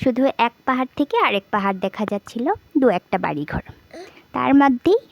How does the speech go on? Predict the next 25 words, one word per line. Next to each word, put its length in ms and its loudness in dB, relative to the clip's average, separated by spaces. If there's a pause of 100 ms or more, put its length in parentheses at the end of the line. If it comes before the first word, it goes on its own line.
পাপাই 320 0
খুঁজে 340 0
পেল 240 0 (800)
লজ্জাবতী 540 2
গাছ। 300 -6 (480)
ও 100 6
নাকি 300 4
রিয়েলে 380 4
কখনো 300 2
লজ্জাবতী 540 0
গাছ 260 4
দেখেইনি, 540 2 (420)
YouTube-এ 400 2
দেখেছে। 420 -12 (800)
তো 100 0
বলল, 320 4
"মাম্মাম, 560 2 (460)
লজ্জাবতী 600 4
গাছ 240 0 (160)
টাচ 240 -4
করবো?" 420 4 (240)
আমি 180 0
বললাম, 280 2
"করো, 320 4 (280)
দেখো 380 2